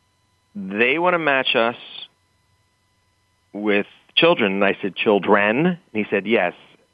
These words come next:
He said, "Newborn triplets, one of whom's got a hernia, one of whom may have a broken arm, and the third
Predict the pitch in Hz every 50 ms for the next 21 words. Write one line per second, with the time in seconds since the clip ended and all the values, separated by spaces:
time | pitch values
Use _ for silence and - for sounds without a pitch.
0 | _ _ _ - - - _ _ _ - 107 98 - - 110 101 101 101 98 95
1 | 82 - - - 107 120 131 120 135 135 131 131 - - 117 - - - - -
2 | _ - - - - _ _ _ _ _ _ _ _ _ _ - 107 113 110 113
3 | 117 107 120 113 113 110 101 - 107 101 98 101 98 104 113 113 123 127 123 123
4 | 123 123 123 127 127 123 - _ _ _ _ _ _ _ _ _ _ _ _ _
5 | _ _ _ _ _ _ _ _ _ _ _ - 95 95 107 107 107 104 - -
6 | 110 107 107 104 104 104 104 101 98 98 98 - - 92 101 104 107 110 107 104
7 | 101 107 104 101 - 107 104 104 101 104 107 104 - 101 104 101 101 101 95 101
8 | 98 95 95 - - - - 127 127 123 123 123 123 120 120 120 117 113